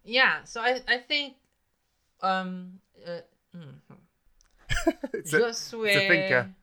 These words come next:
Speaker 2: Hang on, hang on. Who's
Speaker 1: Josue.
Speaker 2: <laughs>
Speaker 1: Ju-, I really had to do this. Like, oh my God, I'm thinking. Um, I think Josue, with, with his scenes with his father, I think that's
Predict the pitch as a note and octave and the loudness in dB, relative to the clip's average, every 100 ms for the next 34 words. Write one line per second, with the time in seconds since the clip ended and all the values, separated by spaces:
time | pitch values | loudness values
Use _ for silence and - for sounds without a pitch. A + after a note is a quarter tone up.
0 | _ B2 B2 A2+ G2+ G#2 B2+ A#2+ G2 G2 | _ -18 -14 -10 -10 -10 -6 -6 -6 -8
1 | C#3 E3+ G3 D3+ C3+ - F#3+ - - - | -6 -4 -4 -8 -12 -12 -14 -14 -20 -20
2 | - - E3 - - _ F#3+ F3 G#3 C#3 | -4 0 0 -2 -10 _ -10 0 0 0
3 | - - G#3+ A3+ C#4 D4 F#4 F#4+ - F#3+ | -10 0 6 8 8 8 6 6 4 4
4 | G#3 F#3 F3 - - G#3 D#4+ C#4 G#3+ F#3 | 6 8 8 6 2 4 2 2 2 4
5 | G3+ F#4+ F#4+ - B4 B4+ - B3 G3+ F3+ | 4 2 0 6 6 6 4 6 6 4
6 | E3+ E3 E3 F#3+ _ G#3 G#3+ G3+ _ _ | -6 -10 -14 -20 _ -20 -20 -20 _ _
7 | _ _ G3+ G3+ G3+ G3 _ _ _ _ | _ _ -2 -2 -4 -12 _ _ _ _
8 | C4+ D#4+ C#4+ C4 C4 A3 G3+ G3 F#3+ - | 0 0 2 0 -2 -6 -6 -6 -8 -16
9 | _ _ _ _ _ _ _ _ _ _ | _ _ _ _ _ _ _ _ _ _
10 | _ _ _ _ F#3+ G#3+ G#3+ _ _ _ | _ _ _ _ 2 2 0 _ _ _
11 | _ _ F#3 G#3+ A3+ A3+ - A#3+ A3 F#3+ | _ _ 0 0 0 -4 -6 -8 -6 -8
12 | F#3 F#3 F3+ F3+ D3+ C3 E3+ F3+ D3 D3 | -6 -2 0 0 -4 -8 -10 -10 -10 -10